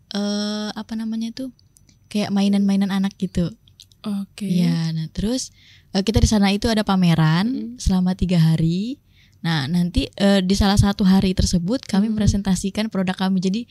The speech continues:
Speaker 1: jurinya itu keliling ke setiap stand-stand
Speaker 2: Stand-stand,
Speaker 1: pameran
Speaker 2: heeh.
Speaker 1: itu. Nah, terus di situ kami mempresentasikannya.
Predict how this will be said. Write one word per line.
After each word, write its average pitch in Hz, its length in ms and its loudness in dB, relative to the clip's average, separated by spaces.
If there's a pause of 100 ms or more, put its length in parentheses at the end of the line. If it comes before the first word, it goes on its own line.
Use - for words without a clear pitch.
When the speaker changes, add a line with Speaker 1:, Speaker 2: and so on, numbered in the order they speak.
(200)
Speaker 1:
jurinya 202 480 4
itu 208 160 -2
keliling 196 560 0
ke 185 540 -4
setiap 185 420 -6 (180)
stand-stand 185 460 0
Speaker 2:
Stand-stand, 190 80 -8
Speaker 1:
pameran 180 400 4
Speaker 2:
heeh. - 160 -2
Speaker 1:
itu. 208 320 -6 (320)
Nah, 185 80 -4
terus - 240 0
di 190 80 -4
situ 202 240 -4
kami 202 240 -4
mempresentasikannya. 180 1400 -4